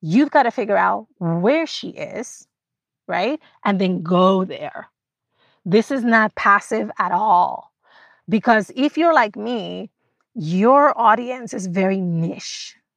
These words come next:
right? Very, very niche. And so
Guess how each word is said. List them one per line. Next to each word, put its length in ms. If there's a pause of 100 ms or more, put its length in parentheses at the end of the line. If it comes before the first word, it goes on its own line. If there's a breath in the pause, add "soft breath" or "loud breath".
(340)
right? 400 (300)
Very, 540
very 320
niche. 440 (320 loud breath)
And 320
so 680